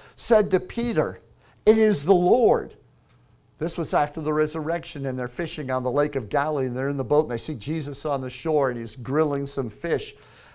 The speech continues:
And, uh, so the disciple whom Jesus loves turned to Peter and said, "It's the Lord." And the Bible says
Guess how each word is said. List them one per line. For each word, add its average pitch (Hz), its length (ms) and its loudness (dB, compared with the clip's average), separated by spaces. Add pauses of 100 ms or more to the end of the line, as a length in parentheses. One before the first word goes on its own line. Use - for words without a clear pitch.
And, 143 380 0
uh, 127 280 6 (340)
so 190 200 6
the 170 140 4
disciple 185 520 4
whom 170 200 0
Jesus 165 460 -4
loves 170 360 2
turned 214 520 2
to 190 100 2
Peter 180 540 2 (180)
and 180 160 0
said, 202 240 2
"It's 208 220 2
the 214 120 6
Lord." 208 600 8 (500)
And 147 100 -4
the 151 60 0
Bible 165 300 6
says 156 420 2